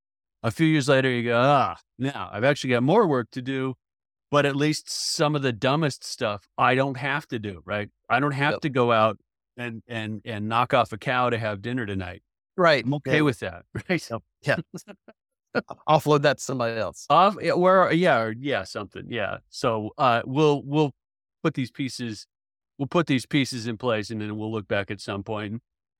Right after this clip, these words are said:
Speaker 1: Maybe there's dumb stuff we won't have to do.
Speaker 2: Right. Yep.
Speaker 1: Fine with it. If, if an A I can make sense of C S Vs, Hallelujah,
Speaker 2: Right.
Speaker 1: I don't wanna do it.
Speaker 2: V lookups and all that, right? <laughs>
Speaker 1: Yes, exactly.
Speaker 2: Oh, yeah.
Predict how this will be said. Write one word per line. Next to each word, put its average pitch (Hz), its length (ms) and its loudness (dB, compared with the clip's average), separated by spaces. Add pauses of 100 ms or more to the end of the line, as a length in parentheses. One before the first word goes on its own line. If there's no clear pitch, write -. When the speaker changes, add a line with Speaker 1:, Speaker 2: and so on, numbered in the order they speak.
(160)
Speaker 1:
Maybe 143 260 2
there's 123 220 2
dumb 123 240 0
stuff 107 320 -6
we 104 80 -10
won't 101 220 -6
have 101 180 -8
to 101 120 -8
do. 92 260 -12 (440)
Speaker 2:
Right. 143 280 2 (1300)
Yep. 123 160 -2 (280)
Speaker 1:
Fine 113 180 -6
with 104 120 -8
it. 85 100 -16 (120)
If, 131 140 2 (120)
if 139 180 2
an 135 120 2
A 147 160 4
I 156 140 4
can 110 460 -8
make 120 200 -4
sense - 260 -6
of 113 80 -8
C 120 260 -6
S 113 180 -2
Vs, 120 460 -10 (800)
Hallelujah, 170 680 2
Speaker 2:
Right. 123 80 0 (100)
Speaker 1:
I 151 40 6
don't 151 140 4
wanna 160 200 4
do 139 240 0
it. 87 120 -12 (300)
Speaker 2:
V 180 200 4
lookups 175 540 4
and 170 80 2
all 165 160 6
that, 170 300 6
right? 180 240 2 (100)
<laughs> - 80 -20
Speaker 1:
Yes, 170 480 0
exactly. 160 1120 -4 (440)
Speaker 2:
Oh, 135 180 2
yeah. 127 140 2